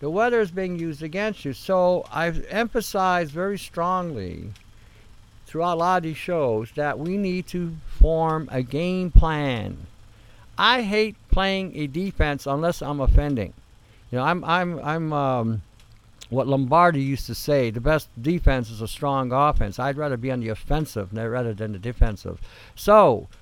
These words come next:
when we're looking at what we gotta do, we gotta look at fortifying the respiratory system, number one. Okay?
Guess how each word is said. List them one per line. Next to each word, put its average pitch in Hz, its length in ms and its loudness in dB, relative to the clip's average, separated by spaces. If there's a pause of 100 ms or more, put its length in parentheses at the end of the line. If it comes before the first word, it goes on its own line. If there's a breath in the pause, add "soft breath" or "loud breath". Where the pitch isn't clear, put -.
(140)
when 202 160 -4
we're 226 140 0
looking 247 380 2
at 185 280 0
what 180 220 -2
we 180 120 -4
gotta 180 340 0
do, 139 420 0
we 107 180 0
gotta 220 240 -2
look 226 140 -4
at 185 140 -2
fortifying 180 640 2
the 156 80 -8
respiratory 147 580 -4
system, 120 380 -8
number 127 280 -4
one. 156 360 -2 (600)
Okay? 139 320 -6